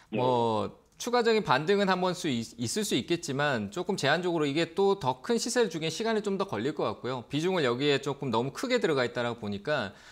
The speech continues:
Speaker 2: 좀, 좀 줄여내셨으면 좋겠어요. 뭐 팔천삼백 원 같으면 거의 육천삼백 원 같으면 거의 상단이잖아요. 꼭대기잖아요. 그렇죠?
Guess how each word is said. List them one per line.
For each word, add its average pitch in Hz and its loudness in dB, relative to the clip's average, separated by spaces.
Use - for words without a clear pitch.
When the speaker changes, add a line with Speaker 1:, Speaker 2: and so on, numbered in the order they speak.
Speaker 2:
좀, 135 -4
좀 156 -2
줄여내셨으면 160 0
좋겠어요. 107 -4
뭐 92 -8
팔천삼백 196 0
원 175 0
같으면 143 -2
거의 131 0
육천삼백 208 2
원 170 2
같으면 143 0
거의 120 0
상단이잖아요. 208 0
꼭대기잖아요. 165 -2
그렇죠? 95 -8